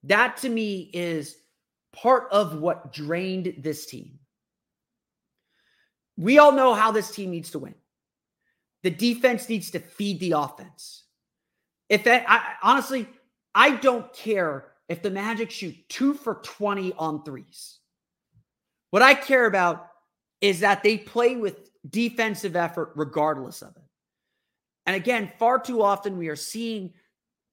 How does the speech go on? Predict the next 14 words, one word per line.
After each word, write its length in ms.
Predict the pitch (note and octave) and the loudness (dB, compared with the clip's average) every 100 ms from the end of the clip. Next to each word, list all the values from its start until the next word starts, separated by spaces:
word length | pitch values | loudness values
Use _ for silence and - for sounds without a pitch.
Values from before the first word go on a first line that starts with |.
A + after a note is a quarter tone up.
| _ - | _ -8
instead 280 | E3+ G3+ F3+ | -4 -2 -2
of 60 | |
the 60 | D#3 | -4
defense 480 | G3 A#3+ A#3+ F#3+ - | -4 0 0 -2 -4
feeding 200 | F3 E3+ | -8 2
the 100 | F#3+ | 6
offense, 520 | C#4 C#4 A3 F3+ - _ _ _ | 6 4 -4 -6 -12 _ _ _
we're 80 | D#3+ | -12
seeing 260 | - A3 | -8 -8
the 160 | G3 F#3 - | -8 -4 6
offense 680 | G3 G3+ G#3 F#3+ E3+ - _ - | 6 6 0 -4 -8 -14 _ -14
drain 680 | D3+ E3+ F#3 F3+ F3 E3+ E3+ | -4 -2 0 -2 -4 -8 -10
the 80 | D#3 | -8
defense. 760 | E3 C#3 G2 - - - - | -6 -8 -10 -20 -20 -20 -20